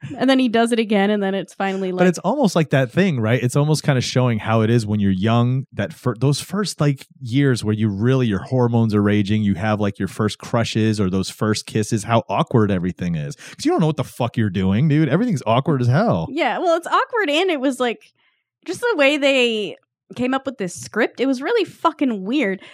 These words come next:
Speaker 1: She, like,
Speaker 2: The writing's weird,
Speaker 1: "Can,
Speaker 2: yeah.
Speaker 1: can you dance with me, Douglas?" And I
Speaker 2: Yeah.
Speaker 1: was like,
Speaker 2: Douglas,
Speaker 1: What is this?
Speaker 2: the shit is happening
Speaker 1: I
Speaker 2: right
Speaker 1: know. I
Speaker 2: now.
Speaker 1: was like,
Speaker 2: Yeah.
Speaker 1: "What?" And then his
Speaker 2: That's not how
Speaker 1: friend
Speaker 2: kids talked back then.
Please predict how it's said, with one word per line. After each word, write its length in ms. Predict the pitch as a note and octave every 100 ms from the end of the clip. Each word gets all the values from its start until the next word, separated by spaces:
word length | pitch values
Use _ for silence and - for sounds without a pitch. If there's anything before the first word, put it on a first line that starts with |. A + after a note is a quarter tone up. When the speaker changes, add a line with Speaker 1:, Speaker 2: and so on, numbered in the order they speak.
| - -
Speaker 1:
She, 200 | F#4 F4
like, 300 | E4 D4+ -
Speaker 2:
The 80 | A2+
writing's 380 | A2+ A2 G2+
weird, 160 | G2 G#2
Speaker 1:
"Can, 80 | G#2
Speaker 2:
yeah. 200 | G2+ G2
Speaker 1:
can 180 | B3+ B3
you 80 | B3+
dance 280 | A#3 G3+ G3+
with 140 | B3+ -
me, 120 | B3+ A#3
Douglas?" 580 | A#3 A3+ B3 B3 - -
And 100 | D4
I 140 | D4 E4
Speaker 2:
Yeah. 60 |
Speaker 1:
was 100 | G#4
like, 400 | F4+ D4+ C#4+ E4+ _ _ _ -
Speaker 2:
Douglas, 340 | E2 B2 C4
Speaker 1:
What 140 | - -
is 200 | G#3+ E4
this? 260 | F3+ D#3+ G3
Speaker 2:
the 60 |
shit 380 | - - - A#2+
is 100 | B2+
happening 460 | A#2 C#3+ - - -
Speaker 1:
I 60 |
Speaker 2:
right 80 | F4+
Speaker 1:
know. 140 | G4+ E4
I 100 | D#4
Speaker 2:
now. 40 |
Speaker 1:
was 140 | A4+
like, 160 | G4+ B3+ - _ _ _ _ _ _ -
Speaker 2:
Yeah. 160 | - G#2
Speaker 1:
"What?" 160 | - _ _ -
And 100 | A3+
then 100 | A3+
his 100 | D3
Speaker 2:
That's 100 | E3+
not 40 | C#3
how 60 |
Speaker 1:
friend 100 | C3
Speaker 2:
kids 280 | A#2 C3+ A#2
talked 340 | G#2 B2 F#2 -
back 220 | E2+ F2
then. 200 | E2